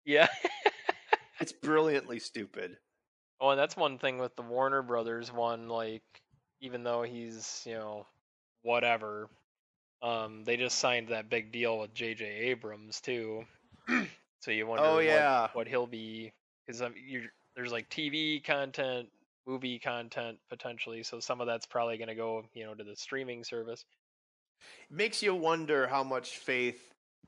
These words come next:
Speaker 2: Bad Robot has in episode nine.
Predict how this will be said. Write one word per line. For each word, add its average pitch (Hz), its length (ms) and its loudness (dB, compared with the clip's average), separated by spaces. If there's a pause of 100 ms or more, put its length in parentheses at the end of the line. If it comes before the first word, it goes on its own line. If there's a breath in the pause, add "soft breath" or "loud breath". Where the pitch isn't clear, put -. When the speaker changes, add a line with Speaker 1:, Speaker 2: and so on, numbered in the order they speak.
(260)
Speaker 2:
Bad 123 260 2
Robot 113 420 0
has 110 280 0
in 104 80 -4
episode 104 500 -6
nine. 101 540 -6